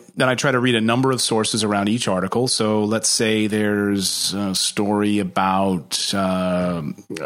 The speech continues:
who knows, so Bernie Sanders supporters upset that, uh, that Hillary Clinton's, uh, you know, that the, the, the D N C is shutting them down, right?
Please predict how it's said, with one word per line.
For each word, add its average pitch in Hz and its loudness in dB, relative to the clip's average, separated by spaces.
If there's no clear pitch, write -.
who 113 0
knows, 73 -2
so 85 -4
Bernie 113 0
Sanders 101 2
supporters 95 -2
upset - -2
that, 98 -2
uh, 50 -2
that 95 -2
Hillary 110 0
Clinton's, 95 0
uh, 90 0
you 110 2
know, 98 0
that 92 -2
the, 98 0
the, 117 -2
the 113 -2
D 123 2
N 113 2
C 113 2
is 92 0
shutting 107 0
them 95 2
down, 76 -2
right? 95 0